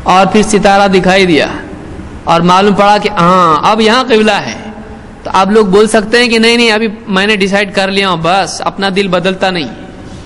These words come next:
بہت بھاری دل ہے اپنا، ہم اپنی رائے بدلیں گے نہیں، ابھی ہم نے مشورہ کیا چاروں نے، پانچوں نے، اب تو ہم ادھر ہی پڑھیں گے، دنیا ادھر کی ادھر ہو جائے، تارے کہیں بھی نکلیں، کیا جائز ہوگا؟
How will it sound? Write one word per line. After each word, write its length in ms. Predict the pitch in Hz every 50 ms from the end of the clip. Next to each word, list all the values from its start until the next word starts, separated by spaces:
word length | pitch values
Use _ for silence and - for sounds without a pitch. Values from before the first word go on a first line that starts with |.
| - - - - - - - - - - - - - - - - - -
بہت 140 | - 165 170
بھاری 300 | 170 160 170 160 165 185
دل 180 | 185 175 175 175
ہے 40 | 160
اپنا، 240 | 139 - - - - - - - - - - - - - - - - - - - - - - - - - - -
ہم 140 | 160 170
اپنی 280 | 180 175 - 202 196 190
رائے 160 | 190 190 190
بدلیں 360 | 185 190 180 190 196 208 208
گے 80 | 214 208
نہیں، 180 | 202 208 208 196
ابھی 240 | 165 139 127 107 - - - - - - - - - - - - -
ہم 120 | 156 170
نے 80 | 190 202
مشورہ 400 | 202 202 190 - 214 214 226 226 -
کیا 120 | - 233 220 196
چاروں 280 | 220 202 202 214 214
نے، 120 | 208 208 208
پانچوں 340 | 202 196 196 190 202 190
نے، 120 | 175 151 117 - - - - - - - - - - -
اب 200 | 151 160 156 -
تو 120 | 220 208
ہم 80 | 226 226
ادھر 220 | 220 185 208 214
ہی 80 | 233 240
پڑھیں 320 | 214 247 233 233 226 220
گے، 60 | 214
دنیا 260 | 190 196 202 208 220
ادھر 200 | 214 202 202 214
کی 160 | 208 208 - 226
ادھر 160 | 190 233 226
ہو 100 | 202 185
جائے، 160 | 185 226 233
تارے 340 | 226 - 208 196 208 226 226
کہیں 220 | 220 214 208 220
بھی 100 | 220 262
نکلیں، 320 | 254 247 214 220 190 151 110 - - - - - - - - - - - - - - - - - - - -
کیا 180 | - 190 190 180
جائز 300 | 170 165 165 180 180 175
ہوگا؟ 320 | 165 165 170 175 180